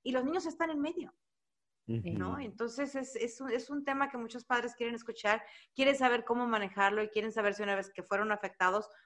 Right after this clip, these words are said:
Speaker 1: cómo se puede salir de él. Pero muchísimas pa-, gracias a Juan Pablo Arredondo,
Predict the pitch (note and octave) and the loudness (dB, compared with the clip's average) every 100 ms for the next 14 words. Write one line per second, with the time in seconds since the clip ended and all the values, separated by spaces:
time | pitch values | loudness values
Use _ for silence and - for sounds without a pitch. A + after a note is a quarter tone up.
0 | _ - A3 G3 G3 F#3+ E3+ E3 E3 E3 | _ 0 2 2 -4 -4 -4 -4 -6 -6
1 | D#3 D#3+ D#3 - - _ - A3 A#3 A#3+ | -6 -6 -6 -10 -20 _ 0 2 2 0
2 | B3+ B3+ B3 - A#3 A#3 G#3 G3+ A3 A3 | 0 4 2 8 10 10 6 4 4 6
3 | A#3 A3 G3 F#3+ F3+ G3+ G3+ G#3 G3 F#3+ | 2 4 2 2 4 4 6 6 4 4
4 | F#3 G3+ A3+ | 4 4 4